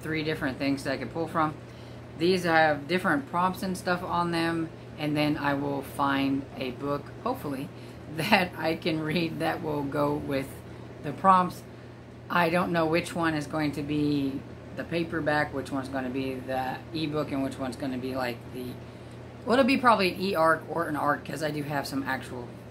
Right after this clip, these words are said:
paperback arcs, so we'll do it that way. But I do want it to be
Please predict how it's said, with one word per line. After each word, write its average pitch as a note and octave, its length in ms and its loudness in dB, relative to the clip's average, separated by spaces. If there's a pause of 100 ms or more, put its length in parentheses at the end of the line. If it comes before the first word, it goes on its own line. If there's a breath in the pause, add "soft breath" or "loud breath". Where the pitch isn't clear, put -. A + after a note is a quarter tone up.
(220)
paperback C3 460 -2
arcs, A#2+ 320 -8 (340)
so - 140 -10
we'll C3 160 -4
do C3 100 -2
it A#2 140 -4
that B2+ 180 2
way. B2+ 140 2
But B2+ 240 -2 (240)
I - 80 -4
do G#3 180 0
want F#3 220 6
it D#3 100 -2
to D#3 100 -4
be C#3 320 0